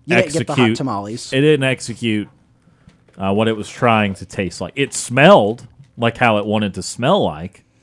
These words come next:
Speaker 2: but, uh, when you're eating food, I prefer the, the taste to the smell. Again, the taste was fine 'cause, again, like, like Brant said, it was very close to the original.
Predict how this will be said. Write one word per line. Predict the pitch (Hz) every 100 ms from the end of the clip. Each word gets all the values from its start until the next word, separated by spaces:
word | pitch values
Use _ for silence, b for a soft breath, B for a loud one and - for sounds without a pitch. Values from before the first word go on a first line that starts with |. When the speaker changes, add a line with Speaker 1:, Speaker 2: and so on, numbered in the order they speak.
| _ _ _ _ _
Speaker 2:
but, | 101 101 104
uh, | 95
when | 92 101
you're | 104
eating | 127 135 110
food, | - - 151
I | 113
prefer | 104 107 - 110
the, | 95 90 -
the | 92
taste | - 123 117 -
to | 104
the | 92
smell. | - 123 98 B B -
Again, | 135 143
the |
taste | 120 185 180 -
was |
fine | - 160 127
'cause, | 120
again, | 117 120 110
like, | 104 113
like | 110 95
Brant | 120 113
said, | 107 95
it |
was | 95
very | 117 120
close | 101 - 107 98
to | -
the | 92
original. | 87 101 87 82 76